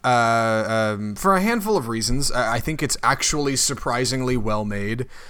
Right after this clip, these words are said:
It's pretty well put together. Um, it takes a lot of, like, artis-, it makes a lot of artistic choices, um, that are, that are kinda creative and work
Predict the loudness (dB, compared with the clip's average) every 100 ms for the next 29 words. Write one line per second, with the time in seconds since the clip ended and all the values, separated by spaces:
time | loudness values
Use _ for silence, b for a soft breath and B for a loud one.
0 | B -6 0 2 0 0 2 4 6 6
1 | 8 8 6 4 2 0 2 0 0 -2
2 | -4 -2 2 4 4 2 -2 0 -2 2
3 | 2 2 2 4 4 4 2 2 0 -2
4 | 0 -2 -2 0 2 2 4 4 4 2
5 | 0 -2 -4 -4 -2 0 0 0 0 -4
6 | -6 B B B -2 0 0 0 -4 -8
7 | _ -2 2 2 2 0 2 2 0 0
8 | 2 2 2 2 0 0 0 0 -2